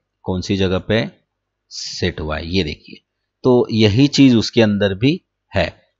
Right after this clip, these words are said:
तो, अ, दोस्तों, इस तरीके से ये मैकेनिज्म बन-, बनता है जो नेकलेस का है।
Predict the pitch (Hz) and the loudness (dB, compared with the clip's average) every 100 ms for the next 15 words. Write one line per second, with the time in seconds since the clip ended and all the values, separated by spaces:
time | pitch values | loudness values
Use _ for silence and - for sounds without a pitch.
0 | - 113 113 117 113 - 107 107 104 104 | 0 6 6 6 6 4 6 6 8 4
1 | 98 110 - 143 - 135 123 131 120 113 | 2 -4 0 0 0 -4 2 4 4 2
2 | 98 107 110 131 233 _ _ _ _ _ | 2 0 2 0 -2 _ _ _ _ _
3 | 98 - 107 104 107 104 95 92 78 87 | -4 0 0 0 0 0 0 -2 -4 -8
4 | 85 104 95 113 139 90 85 101 95 85 | -4 0 0 0 -4 -10 -6 -4 -2 -6
5 | - 95 - - - | -4 -4 -4 -8 -10